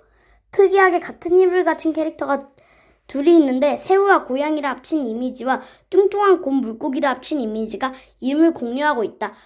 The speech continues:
전체 이름은 트리피, 트로-, 트로-, 트로피, 트로파, 트리파,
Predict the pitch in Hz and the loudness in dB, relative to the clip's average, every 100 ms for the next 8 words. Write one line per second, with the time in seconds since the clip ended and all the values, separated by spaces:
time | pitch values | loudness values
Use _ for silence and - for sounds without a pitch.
0 | _ - 269 277 359 330 247 269 - - | _ -8 -4 0 2 0 -4 -6 -8 -12
1 | _ _ _ _ _ _ _ _ _ _ | _ _ _ _ _ _ _ _ _ _
2 | _ _ _ _ _ _ _ _ _ - | _ _ _ _ _ _ _ _ _ 0
3 | 392 415 415 403 - 381 381 - _ _ | 0 2 0 0 0 0 0 -4 _ _
4 | _ _ _ _ - 381 381 - _ _ | _ _ _ _ -2 0 0 -6 _ _
5 | _ _ _ _ _ _ _ - 392 381 | _ _ _ _ _ _ _ 0 2 2
6 | - 381 381 - _ _ _ _ 415 415 | 4 6 6 -2 _ _ _ _ 0 0
7 | 392 - - 403 415 - _ _ - 427 | -2 -8 -2 -2 -2 -8 _ _ -2 0
8 | 403 - - 311 - | 0 -6 -8 -6 -6